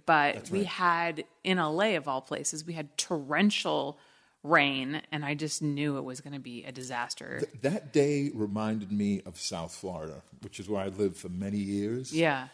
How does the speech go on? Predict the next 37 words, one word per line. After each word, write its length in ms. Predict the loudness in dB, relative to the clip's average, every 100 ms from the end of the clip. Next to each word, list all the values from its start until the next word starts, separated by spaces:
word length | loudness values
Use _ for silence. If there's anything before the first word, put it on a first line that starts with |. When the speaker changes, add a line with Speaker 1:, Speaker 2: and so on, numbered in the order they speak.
| -16
Speaker 2:
So 260 | -6 0 0
to 100 | 2
see 240 | 2 2
that 280 | 2 -2 -4
kind 200 | -2 0
of 120 | 0 0
day 260 | 0 0
here 220 | 0 -2
in 100 | -2
Southern 320 | -2 -2 -2 -4
California 600 | -6 -6 -4 -4 -4 -4
was 160 | -8
a 40 | -8
trip 340 | -2 2 0
for 140 | -2 -4
me. 420 | -2 -2 -4 0
Speaker 1:
Yeah. 260 | 6 6 4
Speaker 2:
You 20 |
know 60 | 0
what 60 | -2
I 20 |
mean? 280 | -2 -2 -4
But 180 | -6 -8
yeah, 260 | -8 -8 -10 -20 _ -8
just 300 | -8 -6 -6
those 180 | -4
kind 200 | -4 -10 -12
of 80 |
days, 320 | -10 -12 -12 -12
rainy 280 | -10 -8 -10
days. 420 | -10 -12 -12 -10
Speaker 1:
How 200 | 2 6
long 140 | 6 6
have 100 | 4
you 100 | 2
been 140 | 0
here? 260 | -2 -6